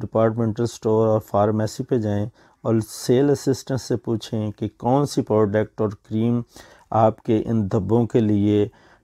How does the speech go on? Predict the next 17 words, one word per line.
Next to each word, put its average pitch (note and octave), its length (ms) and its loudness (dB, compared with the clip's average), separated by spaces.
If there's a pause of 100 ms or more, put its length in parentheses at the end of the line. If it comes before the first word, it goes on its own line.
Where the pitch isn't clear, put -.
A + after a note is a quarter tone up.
(100)
ठीक A2+ 340 0
है G2 260 2 (240)
और A#2 100 0
कौन B2+ 300 2
सा C3 180 0
सनब्लॉक B2 720 2
या A2 140 4
लोशन A#2+ 600 0 (100)
आप G#2 280 0
यूज़ G#2 300 0
कर G2+ 160 -2 (300)
सकते - 360 -8
हैं। F2 220 -4 (260)
आमतौर B2+ 400 2
पर C3 200 2
आप B2 280 4 (520)
कि A#2 160 0